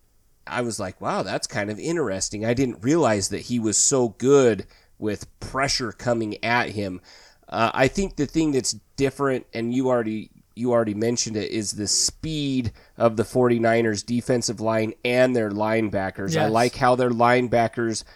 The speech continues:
Speaker 1: match up against Travis Kelce. Uh, you've got Fred Wa-, Warner and, um, Quan Alexander, who can, I, I think they can kind of, uh,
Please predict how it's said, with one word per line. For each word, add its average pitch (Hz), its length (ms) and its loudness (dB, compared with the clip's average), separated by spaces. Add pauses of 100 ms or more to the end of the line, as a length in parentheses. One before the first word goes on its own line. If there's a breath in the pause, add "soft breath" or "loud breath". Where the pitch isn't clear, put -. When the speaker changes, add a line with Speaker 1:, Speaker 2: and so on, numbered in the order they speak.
(200 loud breath)
Speaker 1:
match 117 340 2
up 127 160 2
against 120 380 0
Travis 120 400 2
Kelce. 123 600 0 (300 soft breath)
Uh, 98 300 0
you've 101 180 -6
got 107 240 0
Fred 123 340 0
Wa-, 113 420 0
Warner 123 640 0 (300 soft breath)
and, 107 600 -2
um, 101 460 -4 (400)
Quan 123 360 2
Alexander, 113 920 0 (360 soft breath)
who 113 460 0
can, 101 420 -2 (540)
I, 113 160 -2
I 123 140 2
think 185 260 0
they 143 140 4
can 123 220 -2
kind 127 340 0
of, 101 420 -4
uh, 92 420 -6